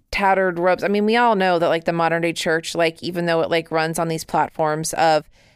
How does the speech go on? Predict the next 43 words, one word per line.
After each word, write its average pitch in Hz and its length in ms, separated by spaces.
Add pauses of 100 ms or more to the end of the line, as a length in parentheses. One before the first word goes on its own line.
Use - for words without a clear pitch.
helping 175 480
those 165 220
in 165 140
need, 160 300
does 165 340
in 175 160
fact 156 320
not 156 220
help 156 300
those 147 280
in 143 160
need. - 300 (400)
So 185 200
it's 185 180
this, 196 280
and 185 220
even 190 340
then, 185 400 (140)
like, 165 200
this 175 140
is 170 100
what 170 140
Pamela 170 400
Coleman 160 320
Smith 165 260
is 165 120
saying, 156 320
like, 160 340 (420)
you 190 160
can 208 220
walk 180 360 (100)
in 185 120
front 175 280
of 180 100
a 180 100
building 190 680 (320)
in 190 160
your, 185 520 (100)
like, 185 360
completely, 196 1080 (100)
uh, 135 100 (380)
in 202 180
your 180 340